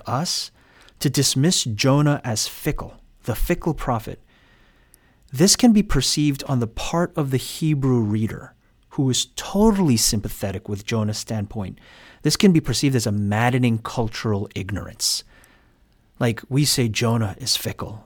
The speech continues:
and he's passive aggressive and all this and that, but the, the ancient Hebrew reader who understands the historical context would be really frustrated with us in saying that.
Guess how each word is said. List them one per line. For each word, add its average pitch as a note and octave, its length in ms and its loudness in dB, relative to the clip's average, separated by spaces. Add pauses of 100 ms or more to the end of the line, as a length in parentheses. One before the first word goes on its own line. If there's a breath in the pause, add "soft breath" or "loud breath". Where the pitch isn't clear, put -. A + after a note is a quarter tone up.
and G2+ 220 -6
he's A2 300 -2
passive A#2 440 -2
aggressive A2+ 380 -4
and A2+ 80 0
all A2+ 80 0
this A2+ 160 -4
and A2+ 80 0
that, G#2+ 180 0
but - 140 8
the, G#2+ 120 -4 (460 loud breath)
the A#2+ 240 0
ancient C#3+ 400 2
Hebrew B2 480 0
reader A#2 440 2
who A#2 180 0
understands B2 640 0
the F#2+ 80 -6
historical A#2 480 -4
context C3 580 -6
would G#2+ 120 -2
be G#2+ 120 -4
really F#3 320 -2
frustrated - 600 -8
with F#2 100 -8
us F2 200 -6
in G2+ 80 -6
saying F3+ 320 -2
that. - 200 -8